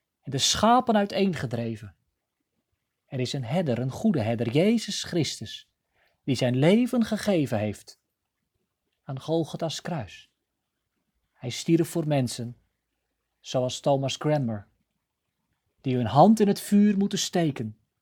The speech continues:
hij stierf voor mensen zoals u, jij en, en ik. Mensen die in eigen kracht niet staande kunnen blijven als het gaat om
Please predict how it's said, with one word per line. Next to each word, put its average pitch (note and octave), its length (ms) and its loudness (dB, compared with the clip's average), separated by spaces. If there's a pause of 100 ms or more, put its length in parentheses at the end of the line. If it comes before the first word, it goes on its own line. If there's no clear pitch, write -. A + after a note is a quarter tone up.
(880)
hij A#2 120 -8
stierf B2+ 440 -4
voor C#3+ 140 -6
mensen C#3 400 -2
zoals C#3+ 260 -2
u, D3 180 0
jij C#3 380 -2
en, C3+ 200 -12 (320)
en C#3+ 140 -4
ik. - 320 -6 (840)
Mensen C#3+ 360 0
die C3+ 140 2
in C3+ 100 2
eigen F3 340 0
kracht - 520 -6 (640)
niet A#2 180 -4
staande G#3 480 4
kunnen G3+ 240 4
blijven D3 340 4
als B2+ 100 -2
het C3 120 -4
gaat G#3+ 380 -2
om C#3 240 0